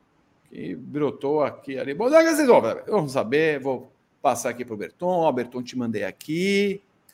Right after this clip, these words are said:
E aí você vê o que é interessante pra gente colocar, inclusive, ao vivo, hein? A gente coloca esse, essa informação ao vivo, tá bom? Agora que você que está, é, or-,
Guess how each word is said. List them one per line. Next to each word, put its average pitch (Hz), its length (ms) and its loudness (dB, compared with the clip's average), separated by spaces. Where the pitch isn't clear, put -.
E - 60 -6
aí 120 80 -4
você 123 380 -8
vê 117 460 -6
o 101 60 -20
que - 140 -6
é - 20 -2
interessante 117 640 -6
pra 120 120 -2
gente 139 180 -2
colocar, 208 360 10
inclusive, 214 420 6
ao 220 80 8
vivo, 143 180 2
hein? 147 120 -6
A - 40 -20
gente 127 180 -6
coloca 160 320 6
esse, 156 280 0
essa 139 180 -6
informação 147 480 -6
ao 156 100 -6
vivo, 104 160 -8
tá 98 100 -10
bom? 196 400 0
Agora 120 180 -2
que 120 80 -4
você 110 160 -4
que - 60 -14
está, 101 420 0
é, 104 320 -4
or-, 139 240 -2